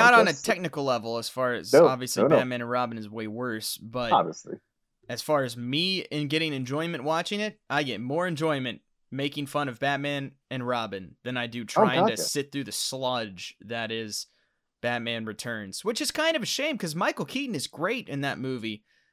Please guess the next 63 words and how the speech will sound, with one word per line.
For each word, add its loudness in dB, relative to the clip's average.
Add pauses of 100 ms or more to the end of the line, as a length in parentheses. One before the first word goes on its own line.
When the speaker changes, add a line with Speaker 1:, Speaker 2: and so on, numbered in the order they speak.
Speaker 2:
Sure, 6
Speaker 1:
And 4
the -2
Speaker 2:
but 6
he's 8
Speaker 1:
Batman 8
Speaker 2:
not 12
in 8
it. 6
Speaker 1:
character, 2
the -6
Batman 0
character -2
does -2
a -4
real, -4
I 0
think -6
they -4
do -4
a -2
really -2
good -2
job, 0
other 4
than 0
the -2
murder 2
aspect -6
of -8
the -12
Speaker 2:
Yeah, 8
he's 6
still 8
Speaker 1:
character. 4
Speaker 2:
killing 4
people, 0
of -4
course, 2
Speaker 1:
Um, -6
Speaker 2:
yeah. 0
Speaker 1:
o-, 4
other 2
than -4
that 4
aspect, -2
I 0
think -4
they 2
do 2
a, 2
actually 2
a -2
really -2
good -6
job 4
of -4
kind -2
of -8
furthering 0
that -6
character 0
some. -4